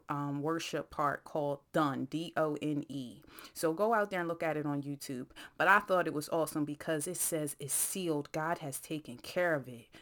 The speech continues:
Move onward. Let go of the past. It is done. So it is written. And listen, I thought that song was awesome because shackles was broken for me. It was pretty much like God had said to me, "Janine, it is done.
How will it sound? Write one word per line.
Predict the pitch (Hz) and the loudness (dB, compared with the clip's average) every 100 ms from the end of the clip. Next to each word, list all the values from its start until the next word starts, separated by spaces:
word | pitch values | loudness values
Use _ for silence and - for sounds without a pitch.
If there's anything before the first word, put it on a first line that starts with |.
| - | -8
Move | 147 170 196 - | -2 -2 -2 -2
onward. | 165 180 160 135 127 | 2 4 2 0 -6
Let | 131 139 170 - | -6 -2 -2 0
go | 165 175 | 0 2
of | 185 | -2
the | 190 | -6
past. | 165 131 123 - | -8 -8 -8 -6
It | 185 | -6
is | - 135 - | -4 -10 -2
done. | 160 156 135 | 2 4 2
So | - 165 | 0 0
it | 180 | 0
is | 185 143 | -4 -2
written. | 147 - 123 - - - | -4 -4 -10 -12 -18 -8
And | 135 135 | -6 -2
listen, | 180 - 139 - | -2 0 -4 2
I | 165 | 2
thought | - 151 | 2 0
that | 160 170 | 0 0
song | - 156 143 | 0 0 0
was | 139 - | -2 0
awesome | 165 170 165 | 0 2 -2
because | 147 - 156 143 - - | -2 -2 0 0 -4 -14
shackles | - 196 190 202 165 151 | -2 6 6 6 0 -2
was | 143 | -2
broken | 175 180 160 | 4 4 4
for | 143 143 | 0 0
me. | 175 156 | 2 2
It | 156 | 2
was | 170 | -2
pretty | - 185 175 | -4 -2 0
much | 165 160 | 0 0
like | 143 | 0
God | 160 165 | 2 2
had | 156 | 2
said | 147 156 | -2 -2
to | 147 | 0
me, | 160 160 | 0 0
"Janine, | 151 165 170 175 | 2 2 4 4
it | 233 | 4
is | 131 | 0
done. | - 233 190 123 | 4 4 4 0